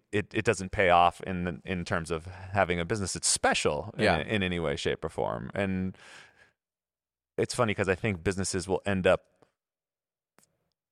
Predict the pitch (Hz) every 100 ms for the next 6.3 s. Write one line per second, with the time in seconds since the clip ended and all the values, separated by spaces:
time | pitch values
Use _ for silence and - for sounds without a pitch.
0 | _ - - - - - - _ _ -
1 | 117 135 123 - - - _ _ _ _
2 | _ _ _ _ _ 101 104 123 101 87
3 | 90 82 - _ _ _ _ _ _ _
4 | _ _ _ _ _ _ - 175 202 -
5 | 190 - 147 101 107 87 87 92 113 107
6 | 90 - -